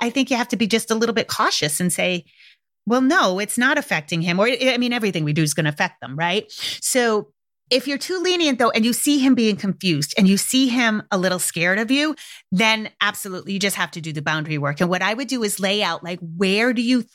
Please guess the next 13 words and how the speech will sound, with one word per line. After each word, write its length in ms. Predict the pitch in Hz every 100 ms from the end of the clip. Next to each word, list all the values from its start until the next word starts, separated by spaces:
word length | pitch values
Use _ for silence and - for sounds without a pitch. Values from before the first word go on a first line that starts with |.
| -
think 420 | 254 196 202 -
you're 180 | 208 190
being 240 | 190 180
too 160 | 175 180
lenient? 460 | 170 175 156 139 -
And 140 | 226
I 40 | 285
would 120 | 339
just 180 | 403 -
pick 220 | 381 370
a 60 |
couple 380 | - - - 320
of, 200 | 294 233